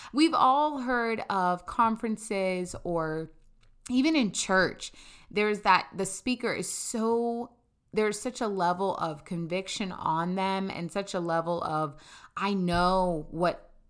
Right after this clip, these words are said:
this has done for my life and I wanna help you," that it makes you think, it makes you say, like, "Yeah, oh yeah, I think I can apply that to my life," or, "Yeah, I want, I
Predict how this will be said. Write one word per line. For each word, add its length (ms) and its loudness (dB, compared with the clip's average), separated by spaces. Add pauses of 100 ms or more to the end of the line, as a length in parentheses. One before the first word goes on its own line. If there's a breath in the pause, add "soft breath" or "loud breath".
this 300 -2
has 180 -4
done 340 -2
for 160 -10
my 260 2
life 640 0
and 120 -2
I 100 4
wanna 300 -2
help 360 -4
you," 500 -2 (460 loud breath)
that 520 4
it 160 2
makes 480 0
you 140 -2
think, 540 -4
it 160 -6
makes 340 -4
you 100 -4
say, 280 -4
like, 300 -4
"Yeah, 720 -2 (100)
oh 380 0
yeah, 340 -4
I 320 2
think 180 -4
I 120 0
can 160 -4
apply 300 -2
that 200 -2
to 80 -8
my 220 -2
life," 420 -2
or, 200 0 (280 loud breath)
"Yeah, 180 0
I 140 2
want, 260 -2
I 220 6